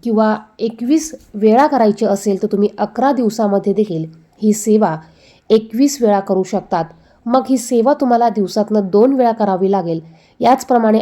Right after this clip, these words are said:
अकरा दिवसात तुम-, तुमची ही एकवीस दिवसांची सेवा पूर्ण होणार आहे. त्याचप्रमाणे ज्यांना एकशे आठ दिवसांची सेवा करायची आहे, त्यांनी एकशे आठ दिवसांची सेवा या स्वामी समर्थ प्रकट दिनापासून चालू केली तरी चालणार आहे. मग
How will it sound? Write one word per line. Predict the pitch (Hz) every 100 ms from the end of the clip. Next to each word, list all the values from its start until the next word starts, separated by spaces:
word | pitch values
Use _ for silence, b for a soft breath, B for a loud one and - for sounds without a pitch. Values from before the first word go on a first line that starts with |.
| 220
अकरा | 202 - 202
दिवसात | 202 247 180 - b b b
तुम-, | 226 214 208 - -
तुमची | 220 214 269
ही | 208 220 -
एकवीस | 196 - 269 262
दिवसांची | 214 214 196 208
सेवा | 208 196 202
पूर्ण | 240 226 185
होणार | 175 170 165
आहे. | 160 160 - _ _ _ _ _ _ _ _ B B B B -
त्याचप्रमाणे | 285 294 294 285 277
ज्यांना | 254 233 226 233
एकशे | 226 233 247
आठ | 240 247 247
दिवसांची | 254 233 226 233
सेवा | 233 208 208
करायची | 202 190 196 202 -
आहे, | 220 175 165 b b -
त्यांनी | 208 208 220
एकशे | 208 - 226
आठ | 208 254
दिवसांची | 247 240 226 208 214
सेवा | 214 208 190 190 185 -
या | 202 247
स्वामी | 254 214 208
समर्थ | 208 190 202
प्रकट | 202 185 196
दिनापासून | 175 185 185 185 202 170 156 - b b
चालू | - 202 185 226
केली | 226 190 185
तरी | 180 196
चालणार | 214 196 175 160
आहे. | 160 156 - _ B B B B B
मग | 233